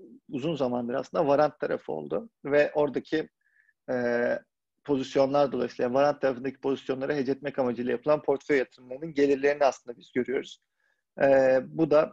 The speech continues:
şirketin yıldan yıla çok yüksek, e, bir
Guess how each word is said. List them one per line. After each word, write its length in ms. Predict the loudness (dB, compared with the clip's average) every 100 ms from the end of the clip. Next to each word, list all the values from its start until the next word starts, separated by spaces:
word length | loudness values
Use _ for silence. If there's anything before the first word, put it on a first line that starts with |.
| _
şirketin 560 | -16 -8 -6 -6 -6 -2
yıldan 320 | -2 2 2
yıla 420 | 2 -4 -4 -8 _ -10
çok 260 | -8 -8
yüksek, 460 | -12 -2 -2 -2 -20 _
e, 400 | 0 0 0 -2
bir 200 | -4 -6